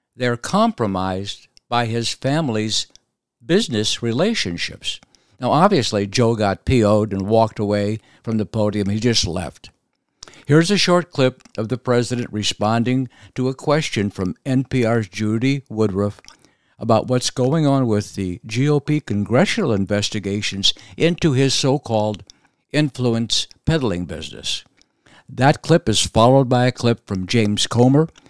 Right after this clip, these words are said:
the G O P chair of the powerful Oversight Committee, putting in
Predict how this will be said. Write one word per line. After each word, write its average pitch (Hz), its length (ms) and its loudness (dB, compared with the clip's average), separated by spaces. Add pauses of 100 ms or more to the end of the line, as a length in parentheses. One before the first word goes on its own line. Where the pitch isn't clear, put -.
(160)
the 95 100 0
G 120 280 4
O 156 120 8
P 165 180 4
chair 110 500 2 (120)
of 110 140 -6
the 101 100 -4
powerful 123 680 -2
Oversight 110 640 -2
Committee, 101 460 -6 (380)
putting 127 320 2
in 110 180 -2